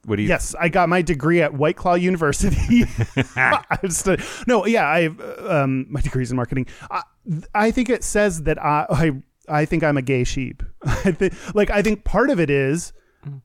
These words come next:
Speaker 2: uh, well, I mean, a little bit of it is like, okay, I know this is a low calorie option. So part of me, my brain just says, "Okay, that's good. I like that idea."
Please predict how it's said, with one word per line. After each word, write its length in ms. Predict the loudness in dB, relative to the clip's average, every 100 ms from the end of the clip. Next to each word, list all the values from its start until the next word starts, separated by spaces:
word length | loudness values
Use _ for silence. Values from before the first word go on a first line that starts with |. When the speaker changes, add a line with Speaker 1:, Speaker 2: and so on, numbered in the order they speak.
| _ _ -6
Speaker 2:
uh, 100 | -4 2
well, 280 | 4 4 2
I 120 | 2
mean, 160 | 2
a 60 | 2
little 180 | 2 2
bit 120 | 2
of 40 | 2
it 40 |
is 60 | 0
like, 200 | -2 -2 -2
okay, 260 | 2 2
I 120 | 2
know 340 | 0 2 2 2
this 220 | 0 -2
is 180 | -4 -4
a 80 | -4
low 240 | -2 -2
calorie 920 | 0 0 0 -2 -2 -4 -6 -8 -10 -16 -20 _ _ -2
option. 640 | -2 0 -2 -4 -4 -6 -6
So 220 | -2 0
part 300 | 0 2 2
of 100 | 2
me, 380 | 0 0 0 -2 -2
my 140 | -2
brain 480 | 0 0 0 0 -2
just 240 | -4 -4 0
says, 260 | 0 0
"Okay, 380 | 0 0 2 2
that's 300 | 0 -2 -4 -10
good. 240 | -4 -2 -2
I 80 | -2
like 320 | -2 -4 -4
that 240 | -4 -4 -2
idea." 680 | -6 -6 -4 -4 -6 -12